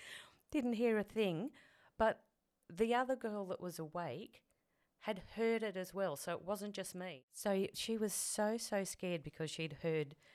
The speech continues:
this as well, heard exactly the same thing as I had, but I wasn't aware of that at the, at,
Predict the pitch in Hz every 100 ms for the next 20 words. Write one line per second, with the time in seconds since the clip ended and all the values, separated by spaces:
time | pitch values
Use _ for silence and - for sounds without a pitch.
0 | - _ - 156 - 147 123 151 151 113
1 | 107 165 147 131 190 190 208 180 170 165
2 | 156 143 151 139 127 131 147 151 107 113
3 | - - - - 156 165 147 131 147 156
4 | 165 139 131 131 - 131 - - - _
5 | 143 131